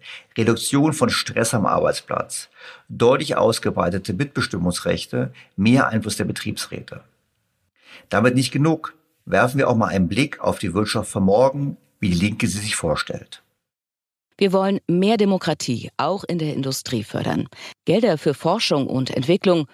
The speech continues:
Speaker 2: für die Stärkung einer regionalen Industriestruktur sollen durch regionale Wirtschafts- und Transformationsräte kontrolliert werden, in denen neben der Landesregierung und Unternehmen auch Gewerkschaften,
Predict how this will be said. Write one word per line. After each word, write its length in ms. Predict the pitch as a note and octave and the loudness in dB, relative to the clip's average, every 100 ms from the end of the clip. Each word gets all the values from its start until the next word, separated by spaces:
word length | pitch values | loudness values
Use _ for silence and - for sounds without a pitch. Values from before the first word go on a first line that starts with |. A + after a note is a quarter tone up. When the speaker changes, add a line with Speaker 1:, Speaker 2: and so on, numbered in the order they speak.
| _ _ | _ _
Speaker 2:
für 120 | - | -6
die 140 | - | -4
Stärkung 560 | C3+ - C#3+ G3 D#3+ C#3 | -2 0 0 0 -2 -2
einer 260 | C3+ C3 C3+ | -2 -2 -2
regionalen 680 | C3 C#3 C#3+ F3 F#3 D3 | 0 2 2 4 2 2
Industriestruktur 1120 | - B2 B2+ - G#3+ A3+ - D#3+ - G3 G#3 G3 - - | 0 -2 -2 0 2 2 0 -2 0 2 2 2 -6 -10
sollen 400 | C3 D#3 F3 G#3 | -2 2 2 2
durch 300 | F3 F3 - | 2 0 0
regionale 560 | D#3 B3 A3+ F3 D#3 C#3+ | 0 4 4 4 2 2
Wirtschafts- 600 | F3+ B3 - A#3+ - - | 2 0 0 -2 -2 -6
und 240 | - G3+ | -2 -2
Transformationsräte 1300 | - F3 F3 G3 G3+ - F3 F3 F3 - - - C#3+ D3+ | 0 -2 2 2 0 0 2 4 2 0 -4 -2 -2 -2
kontrolliert 580 | - D#3 E3 D#3+ D#3 - | 0 0 2 2 2 0
werden, 340 | A2 - - - - - - | -4 -4 -6 -10 -18 -18 -8
in 100 | - | 0
denen 340 | C3 D3 C#3 | 2 4 4
neben 300 | C#3 D#3+ E3+ | 4 4 4
der 120 | C#3 C3 | 2 2
Landesregierung 720 | D3+ C4 G#3 C#3 C3 D3+ C3+ | 2 0 -2 -4 -2 0 0
und 160 | B2 | -2
Unternehmen 540 | - - C3+ E3+ F#3 E3 - - - | -2 0 2 4 4 2 -4 -20 -10
auch 180 | - - | -10 -4
Gewerkschaften, 840 | C3 C#3 G3+ - G3+ - A3+ A3 | 0 0 0 -2 -4 -4 0 0